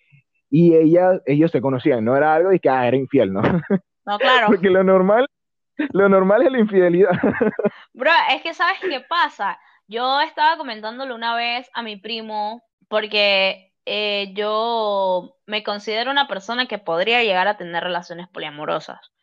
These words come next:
Speaker 2: Entonces,
Speaker 1: Ok.
Speaker 2: yo le comentaba a mi primo, mi primo, obviamente, un tipo que toda su vida ha vivido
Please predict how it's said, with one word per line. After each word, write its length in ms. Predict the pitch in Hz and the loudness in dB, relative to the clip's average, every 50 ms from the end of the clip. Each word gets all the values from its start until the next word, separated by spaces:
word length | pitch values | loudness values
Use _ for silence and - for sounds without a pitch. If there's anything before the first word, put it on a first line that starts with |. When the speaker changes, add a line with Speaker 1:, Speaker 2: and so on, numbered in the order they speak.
| _ _ _ _ _ _ _ _ _ _ _ _ _ _ - | _ _ _ _ _ _ _ _ _ _ _ _ _ _ -6
Speaker 2:
Entonces, 540 | 214 208 196 196 190 196 214 214 196 110 135 | -6 -4 -2 -2 -2 0 0 -2 -2 -2 -2
Speaker 1:
Ok. 40 | |
Speaker 2:
yo 120 | 196 - 202 | -2 0 0
le 80 | 233 | 2
comentaba 300 | 247 254 226 202 208 220 | 2 0 0 2 2 2
a 20 | 254 | 2
mi 140 | 247 214 190 | 0 -2 -4
primo, 720 | 185 - 240 240 226 214 202 196 196 226 240 - _ _ _ - | -2 -2 0 0 0 0 0 0 -2 -2 -4 -8 _ _ _ -8
mi 140 | 214 214 208 | -6 -6 -2
primo, 540 | 202 220 233 240 240 226 233 240 247 233 220 | 0 0 0 0 0 0 2 2 2 2 2
obviamente, 720 | 208 208 214 220 214 208 208 208 208 208 208 202 196 196 190 | 0 0 0 -2 -2 -4 -4 0 2 2 4 4 2 2 0
un 180 | 185 185 185 | -2 -4 -6
tipo 220 | 185 196 196 202 190 | -8 -8 -8 -6 -6
que 100 | 180 165 | -6 -4
toda 180 | 175 175 180 - | -2 -2 -4 -4
su 180 | - - 160 | -6 -12 -12
vida 680 | 160 165 170 170 170 170 165 170 165 165 160 160 160 165 | -8 -4 -2 0 2 2 4 4 4 4 4 4 4 2
ha 60 | 165 | 2
vivido 720 | 170 170 170 165 165 160 165 165 165 160 156 151 147 165 | 0 -2 -6 -6 -4 -4 -2 -2 -2 -2 -2 -4 -4 -8